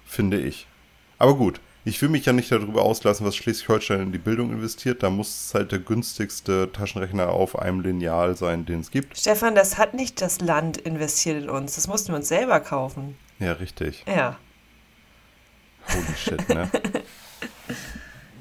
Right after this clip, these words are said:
Speaker 2: Du, du musstest einen kaufen, aber deine Eltern durften dir nicht mal einen guten kaufen.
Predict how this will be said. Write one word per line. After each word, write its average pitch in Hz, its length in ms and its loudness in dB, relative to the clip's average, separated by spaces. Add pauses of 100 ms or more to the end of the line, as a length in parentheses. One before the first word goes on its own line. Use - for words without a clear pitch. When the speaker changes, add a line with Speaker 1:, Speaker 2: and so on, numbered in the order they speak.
(120)
Speaker 2:
Du, 196 160 -2 (220)
du 220 100 -2
musstest 269 720 4
einen 214 220 8
kaufen, 220 440 6
aber 233 200 2
deine 208 200 2
Eltern 208 260 2
durften 208 260 0
dir 185 120 0
nicht 214 200 -6
mal 233 140 0
einen 226 100 -2
guten 208 260 -2
kaufen. 127 420 -4